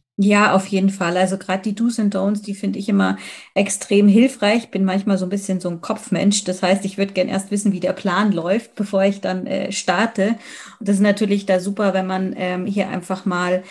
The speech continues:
äh, weiß, was, was ist denn jetzt irgendwie gut, was ist denn schlecht für meinen Körper? Ich bin selbst auch der Meinung, das habe ich auch vielleicht in meinen letzten zwei Jahren Kinderwunschzeit gelernt, mein Körper sagt mir schon ganz genau, was er will und was er nicht will oder was ihm gut tut und was ihm nicht gut tut.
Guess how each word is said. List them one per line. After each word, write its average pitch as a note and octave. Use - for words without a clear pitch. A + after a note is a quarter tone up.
äh, F3
weiß, G3
was, G#3
was G3
ist G#3
denn G#3
jetzt F#3+
irgendwie F#3+
gut, A3+
was G3
ist G3
denn F#3+
schlecht G#3
für G#3
meinen F#3+
Körper? G#3+
Ich A#3
bin A3
selbst A3
auch G#3
der G#3+
Meinung, G#3
das -
habe G#3+
ich G3+
auch G3
vielleicht G3
in F#3+
meinen F#3+
letzten G3+
zwei F#3+
Jahren F#3+
Kinderwunschzeit G3+
gelernt, G3
mein G3
Körper G#3+
sagt G3
mir G3
schon G3
ganz G3+
genau, F#3+
was F#3+
er F3
will G#3
und F3+
was F3+
er F#3
nicht G3
will G3
oder F#3
was F#3+
ihm F3+
gut G#3
tut G3
und F#3
was F#3+
ihm F#3
nicht G#3+
gut F3+
tut. A3+